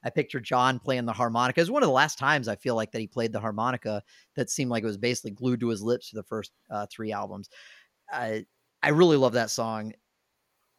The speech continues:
but It Won't Be Long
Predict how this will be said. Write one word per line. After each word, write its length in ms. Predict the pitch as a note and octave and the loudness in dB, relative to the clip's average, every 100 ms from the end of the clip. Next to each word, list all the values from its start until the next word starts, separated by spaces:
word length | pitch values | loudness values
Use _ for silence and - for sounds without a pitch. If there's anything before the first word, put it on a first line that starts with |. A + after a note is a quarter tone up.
| _ C#3 - | _ -18 2
but 520 | E3 D3 - - - - _ _ _ _ _ _ _ | 4 4 2 -8 -10 -14 _ _ _ _ _ _ _
It 180 | D3 C#3 | -8 -6
Won't 260 | D3+ E3+ G3+ | -2 -2 -2
Be 140 | G3+ | -2
Long 560 | F#3+ C#3 C3 A#2+ A#2 B2 | 0 2 0 0 -4 -8